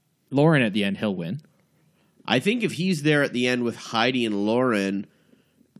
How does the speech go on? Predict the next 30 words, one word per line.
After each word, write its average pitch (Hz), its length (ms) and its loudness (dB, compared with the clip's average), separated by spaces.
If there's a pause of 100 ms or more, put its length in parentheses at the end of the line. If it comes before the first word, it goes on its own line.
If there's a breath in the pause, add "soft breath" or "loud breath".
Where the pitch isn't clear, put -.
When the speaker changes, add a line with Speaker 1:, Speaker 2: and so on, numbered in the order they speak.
(300)
Speaker 2:
uh, 98 420 -2 (240)
that's 113 260 2
best 113 280 -2
case 120 200 0
scenario 107 420 0
for 101 200 -6
Lauren, 104 400 -2
but 101 140 -4
I 101 60 -2
still 113 260 -4
don't 98 140 -4
think 98 180 -8
it's - 100 -12
a 101 60 -10
good 98 200 -6
one. 92 300 -8
Speaker 1:
No, 113 160 -2 (240)
I 139 80 -2
know. 135 260 4
I 117 80 0
don't. 147 220 4
I 202 60 6
don't 156 160 4
think 160 200 4
Lauren 135 300 4
and 123 160 2
Heidi 117 320 2
have 107 240 -2
any 104 180 2
shot. 95 460 -6